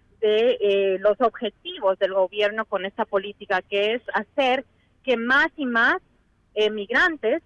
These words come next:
solicitantes de asilo en necesidad de protección, se queden esperando en el lado mexicano y realmente nunca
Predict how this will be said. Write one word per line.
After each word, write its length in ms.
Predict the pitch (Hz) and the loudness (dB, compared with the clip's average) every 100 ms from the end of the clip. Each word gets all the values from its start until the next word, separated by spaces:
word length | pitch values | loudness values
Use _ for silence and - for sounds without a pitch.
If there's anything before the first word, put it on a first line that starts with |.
| - | -2
solicitantes 640 | 202 208 - 202 214 240 | -2 -4 -6 -4 -4 -2
de 80 | 240 | -2
asilo 340 | - 262 262 | -2 -8 -6
en 80 | 269 | -4
necesidad 440 | 208 _ - 202 | -6 _ -4 -2
de 60 | 220 | 0
protección, 600 | 240 220 - - 233 349 _ - _ _ _ _ _ | -4 -10 -14 -6 -6 -6 _ -20 _ _ _ _ _
se 80 | 226 | -12
queden 400 | - 226 226 247 | -6 -2 -2 -2
esperando 800 | 233 - 208 202 208 208 247 339 - | -8 -2 0 2 0 -2 -2 -2 -4
en 120 | 196 | -6
el 100 | 190 | -2
lado 220 | 196 202 | 0 0
mexicano 680 | 214 202 _ 226 202 247 339 | -4 -10 _ -4 -4 -2 -6
y 140 | 220 220 | -6 -2
realmente 500 | 240 247 254 254 233 | -2 -2 -6 -4 -6
nunca 340 | 233 233 247 | -6 -4 -4